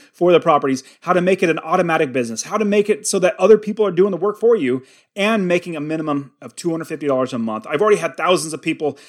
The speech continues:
download and actually start implementing this. So get this free course, masterpassiveincome dot com forward slash free course. Now, what's super interesting is with this payroll tax holiday, President Trump is actually talking about literally canceling it or not having a payroll tax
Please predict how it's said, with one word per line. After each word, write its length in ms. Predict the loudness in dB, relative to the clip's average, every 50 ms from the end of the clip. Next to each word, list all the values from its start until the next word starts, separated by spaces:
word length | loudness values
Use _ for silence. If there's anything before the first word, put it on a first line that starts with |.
| _ _ -8 -2
download 480 | 0 0 2 2 2 4 2 2 2 0
and 120 | -6 -10
actually 260 | -10 -10 -12 -10 -10 -8
start 180 | -6 -6 -6
implementing 460 | -6 -6 -6 -4 -4 -4 -4 -4 -4
this. 200 | -4 -2 -2 -2
So 220 | -2 -2 -4 -4 -6 -8 -20 _ _ -4
get 160 | -4 -2 0
this 120 | -2 -2
free 220 | -2 -4 -6 -6 -6
course, 320 | -4 -4 -4 -4 -4 -4
masterpassiveincome 800 | -4 -4 -4 -4 -6 -8 -8 -8 -8 -6 -6 -8 -6 -6 -4 -4
dot 180 | -4 -4 -4
com 220 | -4 -6 -6 -6 -4
forward 180 | -2 -2 -2
slash 240 | 0 0 -4 -4 -4
free 160 | -4 -6 -6
course. 260 | -4 -4 -4 -4 -6 -8 -6 0
Now, 160 | 2 4 6
what's 200 | 6 6 6 6
super 300 | 2 2 2 2 0 0
interesting 480 | 2 2 2 2 -2 0 0 0 -2 0
is 240 | 2 2 2 2
with 200 | 4 2 2 2
this 120 | 0 -6 -6
payroll 380 | -4 0 2 4 4 4 2
tax 300 | 2 0 -4 -6 -6 -6
holiday, 440 | -8 -8 -6 -4 -4 -2 -2 -2 -4 -4 -12 -20 _ _
President 400 | 2 2 2 4 4 2 2 0
Trump 300 | -2 0 0 -2 -2 0
is 160 | -4 -4 -4 -4 -6
actually 400 | -6 -6 -4 -2 2 2 2 2
talking 480 | 2 -2 -2 -2 -2 0 -4 -6 -6
about 440 | -6 -4 0 2 4 4 4 2 0 _ _ _ _ _ _ _ 2
literally 300 | 2 2 4 4 -2 -2
canceling 480 | -2 -2 -2 -2 -2 -4 -4 -4 -4
it 100 | -4 -2
or 120 | -2 -2 -2
not 280 | 0 0 0 0 0
having 300 | -4 -4 -4 -2 -2 -2
a 60 | -2 -4
payroll 380 | -4 -2 -2 -2 0 -2 -4
tax 340 | -6 -8 -10 -10 -10 -10 -14